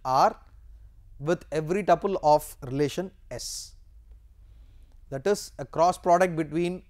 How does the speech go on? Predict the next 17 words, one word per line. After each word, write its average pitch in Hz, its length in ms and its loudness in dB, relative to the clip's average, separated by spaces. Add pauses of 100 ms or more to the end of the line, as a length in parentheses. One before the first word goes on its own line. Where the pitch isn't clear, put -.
(180)
P 190 180 0
and 170 200 -2
Q 202 240 -2
in 156 140 0
this 151 160 -4
particular 143 460 -2
case, 175 480 -4 (720)
where 151 420 2 (680)
if 147 140 -4
I 165 140 6
multiply 196 680 2
P 196 260 -2
and 170 180 -2
Q, 202 460 -2
it 151 160 -6
will 156 80 -4
be 202 320 -6